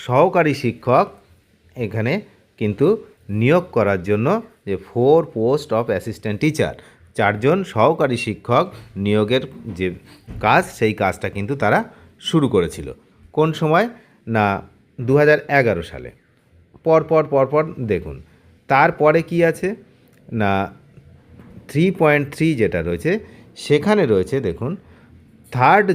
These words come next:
জুলাই দু হাজার এগারোতে এই যে বিজ্ঞপ্তি প্রকাশ করা হয় যে আবেদন গ্রহণ শেষ তারিখ হচ্ছে ষোলোই জুলাই দু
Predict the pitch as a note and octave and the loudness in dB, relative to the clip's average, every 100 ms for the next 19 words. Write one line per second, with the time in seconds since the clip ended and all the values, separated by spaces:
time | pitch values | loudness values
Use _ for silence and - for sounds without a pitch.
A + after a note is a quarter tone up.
0 | C3+ C#3 C#3+ D3 B2 A2 A#2 G#2+ G2+ F#2+ | 0 2 4 4 0 -2 0 0 0 -2
1 | - G2+ G#2+ B2+ C#3 F3 G#3 G#3 - - | -6 -4 0 2 2 0 0 -2 -14 -20
2 | - - C#3 E3 - B2+ A#2 - - A2 | -20 -4 -2 -2 -4 -2 -2 -4 -8 -2
3 | G#2 F#2+ A2 A2 A#2 - A2 A2 G#2+ G#2 | -2 0 -2 0 -2 0 -2 0 -2 -2
4 | A#2 A2+ A#2 E3+ F3 - G#2+ A2 A#2+ C3+ | 0 0 2 2 2 0 0 0 0 -2
5 | G#2+ A2 C#3+ G#3+ - _ - B2 - A#2+ | -2 0 0 -4 -10 _ -4 -4 0 0
6 | A#2 A#2+ B2 G#3 G#3 - A2+ A2+ A2 G#2+ | 0 0 -2 2 0 2 2 4 2 0
7 | C#3+ G3 A#2+ | 0 0 0